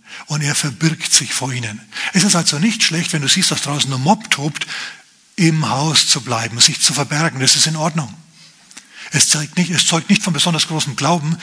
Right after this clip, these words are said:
wenn du dann auf die Straße gehst und da sagst, "Frieden, Leute, hört mal zu." Es kann sein, dass du dann einfach überrollt wirst. Verbirg dich. Jesus hat es auch gemacht.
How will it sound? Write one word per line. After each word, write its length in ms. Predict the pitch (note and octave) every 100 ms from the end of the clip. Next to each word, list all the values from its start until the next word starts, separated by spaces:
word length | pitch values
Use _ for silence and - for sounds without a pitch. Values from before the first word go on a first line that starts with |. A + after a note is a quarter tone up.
| - -
wenn 80 | D3+
du 80 |
dann 160 | D#3+ D#3
auf 140 | D3+
die 100 | -
Straße 320 | C3+ C#3+ D#3 E3
gehst 280 | D3+ D#3
und 80 | D#3+
da 300 | D3 D3 D3 - - - - _ _ -
sagst, 300 | D#3 D3 -
"Frieden, 500 | - C4+ C#4+ A#3+ A#3
Leute, 300 | F#3 E3 D#3+
hört 160 | A#3+
mal 160 | B3 A3+
zu." 300 | C#4 C4 D3+ - -
Es 100 | -
kann 120 | D#3+
sein, 160 | D3 D#3
dass 140 | D#3
du 80 | F3
dann 120 | D3
einfach 200 | D3 -
überrollt 500 | D3+ C#3 D3+ D#3 G#2+
wirst. 300 | C3+ - - - _ _ _ _ - _ _ _ _ _ _ _ _
Verbirg 420 | - C#3 C3+ D#3
dich. 400 | - D3 - - - - -
Jesus 340 | - D3+ E3 E3+
hat 80 | D3+
es 100 | E3
auch 160 | F3
gemacht. 340 | F3+ E3+ F3